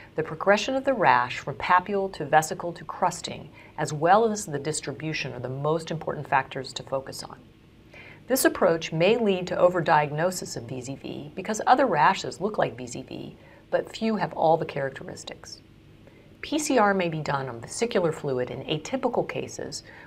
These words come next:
where the diagnosis isn't certain and there's an important need to know the diagnosis, such as in an immunocompromised patient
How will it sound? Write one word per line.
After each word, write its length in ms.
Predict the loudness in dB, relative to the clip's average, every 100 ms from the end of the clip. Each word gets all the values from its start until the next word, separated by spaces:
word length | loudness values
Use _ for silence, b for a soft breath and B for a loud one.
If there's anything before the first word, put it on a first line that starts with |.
| B
where 120 | 4
the 80 | 6
diagnosis 680 | 10 10 10 2 -2 -6 -2
isn't 260 | -2 0 -4
certain 480 | -4 -4 -6 -12 -6
and 100 | 0
there's 200 | 0 0
an 80 | -2
important 640 | -4 -6 2 2 2 -4
need 300 | -2 -2 -4
to 100 | -4
know 320 | -4 0 0 0
the 140 | -2
diagnosis, 760 | -2 -2 -4 -10 -10 -12 -12 -16 B B
such 240 | -6 -2
as 140 | 0 -2
in 100 | -4
an 160 | -6 -6
immunocompromised 960 | -4 -4 -6 -4 -2 -2 -2 -4 -6
patient 400 | -10 -10 -8 -10